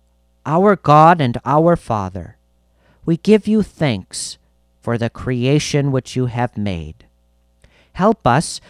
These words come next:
to steward its resources wisely,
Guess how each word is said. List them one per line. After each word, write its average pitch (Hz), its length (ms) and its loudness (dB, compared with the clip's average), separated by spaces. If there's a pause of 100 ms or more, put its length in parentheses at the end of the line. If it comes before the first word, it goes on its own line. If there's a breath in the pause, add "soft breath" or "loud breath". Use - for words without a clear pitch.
(160 soft breath)
to 180 160 0
steward 175 580 2
its 156 260 -4
resources 160 800 -2
wisely, 156 720 -6